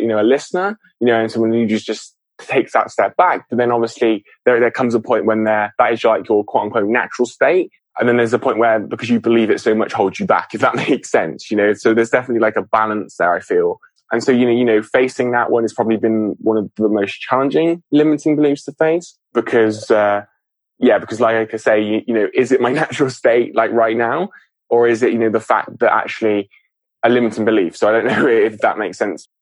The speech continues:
So, you know, th-, that one's been a huge one for me. I suppose,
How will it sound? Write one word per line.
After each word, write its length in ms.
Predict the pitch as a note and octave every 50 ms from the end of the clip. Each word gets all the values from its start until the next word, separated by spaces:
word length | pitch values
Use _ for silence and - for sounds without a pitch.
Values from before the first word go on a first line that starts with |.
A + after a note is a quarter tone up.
| _ _
So, 200 | - - C#3 B2+
you 280 | B2 A2+ A#2 B2+ B2+ B2+
know, 140 | A#2+ A2+ A2+
th-, 120 | B2+ B2
that 140 | C3+ C3+ C#3
one's 140 | C#3 C3 B2+
been 120 | B2+ A#2+
a 20 | A#2
huge 240 | B2 A#2+ A#2 G#2+
one 140 | A#2 G#2+ G#2
for 180 | - - G#2+ G#2
me. 360 | G#2+ G#2 G#2 G#2 G#2 G#2 - _ _ _ _ _ _ _ -
I 80 | B2 B2
suppose, 600 | B2 - - - F#3 F3+ F3+ E3+ E3 E3 D#3 -